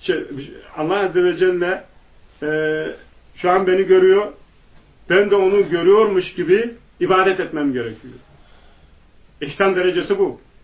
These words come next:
Allah Azze ve Celle bizi zaten her an, her zaman görüyor, biliyor, işitiyor sıfatlarıyla. Ama bir de sen onu görüyormuşçasına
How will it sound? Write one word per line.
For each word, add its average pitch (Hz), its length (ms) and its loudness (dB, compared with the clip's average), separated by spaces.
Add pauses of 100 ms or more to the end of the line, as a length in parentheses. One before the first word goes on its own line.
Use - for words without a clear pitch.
(480)
Allah 185 220 0
Azze 185 200 0
ve 185 120 2
Celle 185 360 -2 (200)
bizi 151 180 -2
zaten 190 520 -2
her 233 160 0
an, 180 360 -4
her 247 180 -2
zaman 190 340 -2
görüyor, 196 440 2
biliyor, 220 280 -4
işitiyor 190 460 -6
sıfatlarıyla. 175 720 -4 (1300)
Ama 202 240 -2
bir 233 100 -6
de 233 140 2
sen 220 240 0 (300)
onu 185 260 0
görüyormuşçasına 180 1120 0